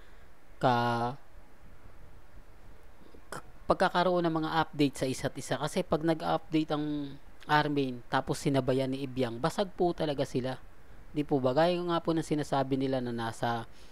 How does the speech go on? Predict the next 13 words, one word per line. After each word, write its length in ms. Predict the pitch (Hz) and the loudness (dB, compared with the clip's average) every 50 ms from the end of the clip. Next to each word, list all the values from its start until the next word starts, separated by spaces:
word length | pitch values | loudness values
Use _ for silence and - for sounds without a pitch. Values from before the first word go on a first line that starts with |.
| - - - - - - - - - | -14 -14 -14 -14 -14 -14 -8 -4 0
naispatan 640 | 135 135 139 - - - 143 - 139 135 131 131 127 | 0 2 0 0 0 -2 -2 0 0 0 0 2 2
nga 100 | 123 120 - | 2 2 2
po 160 | - 131 127 | 4 2 4
raw 120 | - 120 117 | 4 2 0
sa 80 | - 131 | 0 0
airport 480 | 127 127 131 123 - - - 120 113 - 120 | 2 2 2 2 0 0 0 -2 0 -2 -4
itong 240 | - - 127 131 117 | -4 -4 -4 -4 -4
si 240 | - - 123 120 117 | 0 0 0 0 0
Mengay 400 | 120 123 120 120 120 113 120 113 | 0 0 0 0 0 0 0 0
at 80 | 110 | 0
si 160 | - - 131 | 0 0 0
Mister 320 | 123 117 - - 131 117 117 | 0 0 -2 -2 -2 -2 -2
Spotted. 560 | - - - - 131 131 131 - 131 123 | -4 -2 2 2 4 4 4 2 0 -2